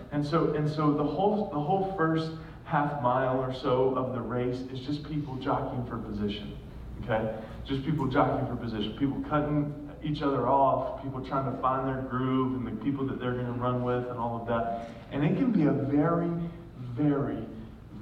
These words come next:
very frustrating few minutes.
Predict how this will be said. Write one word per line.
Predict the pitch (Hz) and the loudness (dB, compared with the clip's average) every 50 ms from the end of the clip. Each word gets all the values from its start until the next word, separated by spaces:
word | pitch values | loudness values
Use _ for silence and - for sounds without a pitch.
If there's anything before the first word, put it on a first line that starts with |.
| - 113 | -10 -2
very | 117 147 143 135 135 123 110 107 98 - - - - - - - - - - - | 0 2 4 4 4 2 2 0 0 -2 -6 -8 -12 -14 -14 -14 -16 -16 -6 -2
frustrating | 135 131 127 - - - - 110 107 101 98 101 92 92 90 90 - - - - | -2 0 0 -2 -2 -4 -4 -2 0 0 0 0 -2 -4 -4 -6 -8 -8 -6 -2
few | 107 104 | 0 0
minutes. | 98 95 90 90 92 92 - - - | 0 0 -2 -2 -6 -6 -8 -8 -8